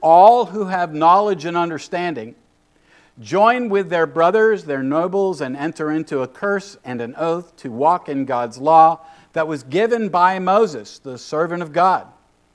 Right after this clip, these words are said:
and to observe and do all the commandments of the Lord our Lord and His rules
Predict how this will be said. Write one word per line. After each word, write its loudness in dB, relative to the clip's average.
and -8
to 0
observe 0
and -8
do -2
all 4
the -2
commandments -4
of -8
the -4
Lord 2
our 0
Lord 2
and -4
His -2
rules -6